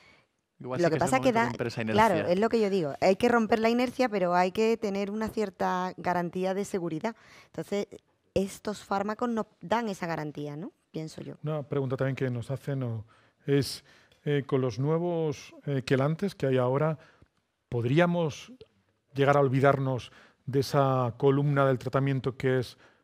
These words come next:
Speaker 3: suspender o reducir la dosis del bloqueo del sistema renina-angiotensina? ¿Creéis que hemos llegado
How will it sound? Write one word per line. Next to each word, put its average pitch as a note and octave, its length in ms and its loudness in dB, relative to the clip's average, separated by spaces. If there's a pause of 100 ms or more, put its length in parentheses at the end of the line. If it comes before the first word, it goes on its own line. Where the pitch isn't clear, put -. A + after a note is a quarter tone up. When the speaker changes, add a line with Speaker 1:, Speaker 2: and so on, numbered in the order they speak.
(160)
Speaker 3:
suspender C#3 640 4
o C#3+ 60 4
reducir C3+ 420 -2
la C3+ 80 2
dosis B2 440 -6
del B2 140 0
bloqueo A#2+ 320 -4
del A#2+ 60 -2
sistema B2+ 300 -6
renina-angiotensina? B2 920 -6 (240)
¿Creéis C#3 200 2
que E3 100 2
hemos D#3 160 2
llegado C#3 500 4